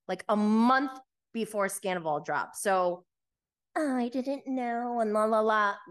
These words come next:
Horseshit, sorry. I'm sorry, Schwartz, you're not gonna get away with this. And the third thing, I already mentioned it, he made out with Raquel while her and Sandoval were having sex in Mexico. And we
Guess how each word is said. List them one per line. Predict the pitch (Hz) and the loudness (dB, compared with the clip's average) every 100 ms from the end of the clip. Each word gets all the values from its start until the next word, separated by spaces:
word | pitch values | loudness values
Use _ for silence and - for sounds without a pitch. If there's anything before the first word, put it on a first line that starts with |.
| - _ _ 214 _ | -20 _ _ -20 _
Horseshit, | 170 151 - 147 127 - | -10 -10 -12 -14 -14 -14
sorry. | - 123 - 135 151 _ _ _ _ | -14 -14 -12 -16 -18 _ _ _ _
I'm | 180 180 | -8 -6
sorry, | 175 - 156 123 131 | -6 -6 -6 -8 -12
Schwartz, | _ - 135 127 - | _ -16 -14 -14 -14
you're | 151 | -12
not | 151 147 | -12 -14
gonna | 165 185 | -14 -14
get | 220 | -12
away | 240 269 | -12 -12
with | 269 233 | -14 -14
this. | 196 196 196 - _ _ _ - _ _ - | -12 -10 -12 -20 _ _ _ -20 _ _ 0
And | 240 247 - _ _ _ _ _ _ - | 0 0 -4 _ _ _ _ _ _ -8
the | 214 | -6
third | 226 190 | -2 -4
thing, | 180 175 170 | -2 -2 -2
I | |
already | 165 165 | -2 -2
mentioned | 165 160 160 156 | -4 -6 -8 -6
it, | 151 - - | -6 -6 -10
he | 185 160 151 156 - | -8 -6 -8 -10 -12
made | 151 139 | -10 -6
out | 147 175 | -2 -2
with | 220 | -4
Raquel | 240 254 370 254 160 | -4 -2 0 0 0
while | 175 190 233 269 277 - 226 | 0 2 2 2 -2 -6 -8
her | 226 | -4
and | 240 | -4
Sandoval | 247 285 196 170 175 | -2 -4 -2 0 0
were | - | -2
having | 156 139 156 | -8 -8 -10
sex | - - - | -12 -14 -10
in | 165 | -10
Mexico. | 160 156 - - - - _ | -10 -14 -18 -14 -14 -14 _
And | - 151 147 | -12 -10 -10
we | 156 143 143 | -10 -12 -12